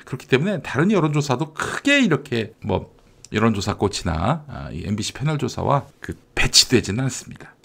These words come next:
어쨌든 지금 흐름, 아, 민주당이 여론조사 결과를 보면 전반적으로 선방을 했다 이렇게 보시면 될 것 같습니다. 그리고 그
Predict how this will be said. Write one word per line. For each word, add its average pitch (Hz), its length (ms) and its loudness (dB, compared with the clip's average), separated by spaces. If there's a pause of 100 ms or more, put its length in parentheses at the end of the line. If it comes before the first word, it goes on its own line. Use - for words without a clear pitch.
어쨌든 117 340 0
지금 117 200 2
흐름, 101 380 4
아, 98 80 -2
민주당이 104 1120 0
여론조사 101 420 2
결과를 90 360 0
보면 98 260 -4
전반적으로 95 680 -4
선방을 156 540 4
했다 117 220 0
이렇게 90 300 -2
보시면 92 400 -2 (260)
될 92 140 -2
것 - 100 -6
같습니다. 87 440 -4 (180)
그리고 165 280 6
그 151 460 6